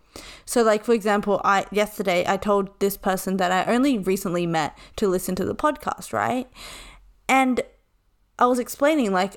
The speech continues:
"Oh, like, it'd be, it'd be really cool if you listen to it, like, let me know your thoughts on it." But then I was thinking later, I was like, "Oh, I share a lot on there about myself that I probably wouldn't share to him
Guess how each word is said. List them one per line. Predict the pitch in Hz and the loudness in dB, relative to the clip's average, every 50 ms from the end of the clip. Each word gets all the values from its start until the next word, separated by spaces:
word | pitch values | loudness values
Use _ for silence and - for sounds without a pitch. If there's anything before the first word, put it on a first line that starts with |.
| - | 0
"Oh, | - 208 262 269 262 254 247 - - - | 2 4 4 4 4 2 2 0 -4 -4
like, | - 233 233 226 - | -2 0 0 2 2
it'd | 240 247 233 | 0 0 2
be, | 269 262 - | 0 0 0
it'd | - 262 220 | 0 0 0
be | 220 262 254 | 2 2 2
really | 220 233 254 262 262 | 2 2 2 2 2
cool | - - 247 233 220 208 | 2 2 4 4 4 4
if | - 214 214 185 | 2 0 0 0
you | 202 208 202 202 196 - | -2 -2 0 0 -2 -2
listen | - 240 269 262 - 277 254 | 0 0 0 0 0 0 0
to | - 277 254 262 | 2 2 2 2
it, | 247 247 226 | 2 2 2
like, | 233 233 202 196 - | 0 0 -2 0 0
let | 208 190 196 | -2 0 0
me | 202 196 | 0 0
know | 196 196 190 | 2 2 2
your | 190 190 190 190 | 2 2 0 0
thoughts | - 202 190 196 - | 0 0 -2 0 0
on | 220 202 | 0 0
it." | 196 190 196 - - - - - - - | 0 0 -2 -6 -10 -18 -18 -18 -10 -4
But | - 277 - | -2 0 2
then | 311 311 | 2 4
I | 311 311 | 4 4
was | 311 320 320 | 4 2 0
thinking | - - 285 302 294 - 277 262 233 220 | -2 0 2 2 2 2 2 2 2 2
later, | 196 190 185 185 170 165 - - - | 2 2 2 2 2 2 0 0 0
I | - | 0
was | 220 220 220 226 | 0 2 2 2
like, | 220 214 208 214 - - - - - - - - - - _ _ - | 2 0 0 -4 -8 -20 -20 -20 -20 -20 -20 -20 -20 -20 _ _ 0
"Oh, | 254 269 277 | 2 4 6
I | 262 - 277 | 6 4 4
share | - - - 311 370 427 415 | 2 0 2 2 4 4 4
a | 285 | 4
lot | 208 202 208 - - - _ _ - | 6 4 4 2 0 -6 _ _ -2
on | 190 185 175 | -2 -2 -2
there | - 95 - - - 294 285 - - | -2 -2 -2 -2 -2 -4 -4 -4 -4
about | 196 190 180 180 170 151 | -2 0 0 0 -2 -2
myself | 170 - 185 - - - 50 - - 302 - - _ _ _ _ _ _ _ - | -6 -8 -8 -6 -6 -4 -2 -2 -4 -4 -6 -10 _ _ _ _ _ _ _ -6
that | 202 214 214 208 196 180 - - - _ - | -2 0 2 2 2 0 -2 -6 -12 _ -4
I | 214 214 | -2 -2
probably | 214 - - 240 240 233 285 294 277 | -2 0 2 2 2 4 2 2 2
wouldn't | 220 220 214 214 185 147 185 | 2 2 0 0 -2 -4 -4
share | - - 202 196 196 | -2 -2 -2 -2 -2
to | - 190 | -2 -4
him | 180 165 196 147 80 - 185 - | -4 -2 -4 -4 -4 -6 -10 -14